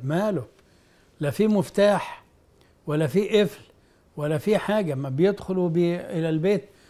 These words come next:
مباشرة، لكن هذه المرة ينادي: "يا أم الدحداح"، تقول: "لبيك أبا الدحداح وسعديك".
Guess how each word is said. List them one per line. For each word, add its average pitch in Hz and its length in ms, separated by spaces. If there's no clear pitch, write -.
مباشرة، 165 800
لكن 170 340
هذه 180 280
المرة 185 400
ينادي: 175 580
"يا 208 420
أم 226 280
الدحداح"، 190 1000
تقول: 196 760
"لبيك 170 840
أبا 156 400
الدحداح 147 960
وسعديك". 139 800